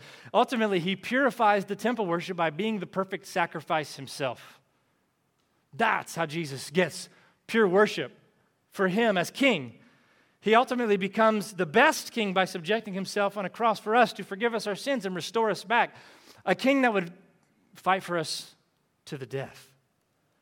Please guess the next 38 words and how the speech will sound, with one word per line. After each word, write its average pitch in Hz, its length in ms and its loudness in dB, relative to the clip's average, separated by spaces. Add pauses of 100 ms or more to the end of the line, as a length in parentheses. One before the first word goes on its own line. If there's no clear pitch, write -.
(260)
He 202 160 -8
takes 208 420 0
ultimate 226 400 0
power 185 300 2
in 160 80 -6
worship 170 320 -2
because 135 260 -12
the, 190 160 -10
he 202 220 -6
is 165 100 -8
the 170 80 -12
king 165 380 -10 (220)
who 185 140 0
alone 170 300 0
fights 151 320 -2
the 143 80 -12
battle 139 300 0
and 127 120 -8
wins 139 280 -8
through 127 160 -18
weakness. - 640 -16 (1200)
As 123 180 -14
one 139 160 -8
of 127 160 -8 (640)
the 123 80 -12
great 135 220 -6
old 127 140 -6
hymns 123 220 -12
says, 117 260 -12
"By 120 180 -6
weakness 139 600 -14
and 131 140 -12
defeat, 123 500 -14 (300)
he 147 120 -12
won 151 300 -8
the 147 80 -10
glorious 139 720 -8
crown, 120 400 -10